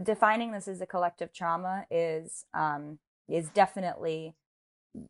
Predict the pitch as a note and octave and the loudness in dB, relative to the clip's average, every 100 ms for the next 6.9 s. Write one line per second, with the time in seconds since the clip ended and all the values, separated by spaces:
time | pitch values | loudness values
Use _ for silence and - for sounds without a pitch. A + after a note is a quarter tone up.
0 | _ - D#3 - E3+ E3 E3+ E3+ G#3+ G#3 | _ 4 4 6 4 4 2 0 -2 -4
1 | F3+ F3 E3 E3 D#3+ D#3 D3+ E3 E3 D3+ | -6 -8 -6 -2 -2 -2 -6 -4 -2 0
2 | D3+ D3+ _ _ - - - E3+ - - | -4 -8 _ _ -20 -14 -4 -2 -2 2
3 | D#3+ D3+ D#3+ D#3 D3+ D#3+ - D#3 D#3 D#3 | 2 2 -6 -8 -4 -2 -2 -4 -2 -2
4 | D3+ D#3 D3 D3+ - - D3+ D#3 D3+ D#3+ | -2 -6 -8 -8 -2 2 2 2 -2 -4
5 | - - - _ - G3+ - F#3+ G3+ F#3 | -6 -14 -18 _ 6 10 10 10 8 4
6 | F3 E3 D#3+ - D#3 D#3+ D#3+ D#3 | 0 -2 -8 -8 -8 -6 -8 -8